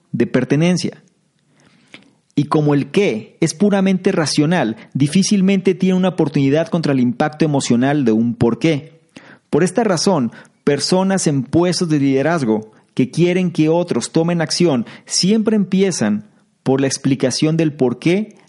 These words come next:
algo debe ser hecho. De esa manera, ellos crean un sentido de pertenencia que conlleva a otros a querer tomar acción. Cuando las personas están emocionalmente involucradas, estas personas se unen a movimientos,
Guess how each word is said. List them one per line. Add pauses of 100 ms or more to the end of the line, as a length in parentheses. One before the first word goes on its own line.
(120)
algo
debe
ser
hecho. (420)
De
esa
manera,
ellos
crean
un
sentido
de
pertenencia (240)
que
conlleva
a
otros
a
querer
tomar
acción. (1000)
Cuando
las
personas
están
emocionalmente
involucradas, (720)
estas
personas
se
unen
a
movimientos,